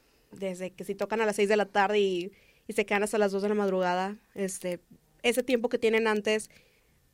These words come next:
vayan a los museos. Algunas actividades son gratuitas y diviértanse, sinceramente.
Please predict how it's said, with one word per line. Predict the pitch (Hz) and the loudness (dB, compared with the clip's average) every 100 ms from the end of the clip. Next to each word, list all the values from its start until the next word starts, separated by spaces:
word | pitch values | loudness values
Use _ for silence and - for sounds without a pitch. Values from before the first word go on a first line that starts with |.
| _ | _
vayan | 214 247 254 | 0 2 4
a | |
los | 262 226 | 2 0
museos. | 220 233 233 233 - _ _ - | 0 0 0 -2 -16 _ _ -2
Algunas | 233 247 247 | 2 4 2
actividades | 247 220 220 214 | 0 0 2 2
son | 226 220 | 0 0
gratuitas | 220 214 220 214 240 - - - - _ _ _ _ | 0 0 0 2 0 -2 -18 -20 -20 _ _ _ _
y | 214 202 190 180 _ _ | 0 2 2 -2 _ _
diviértanse, | 202 208 202 196 190 185 175 | -2 2 2 0 -8 -10 -8
sinceramente. | 190 196 214 220 208 196 175 | -6 -2 0 2 0 -2 -8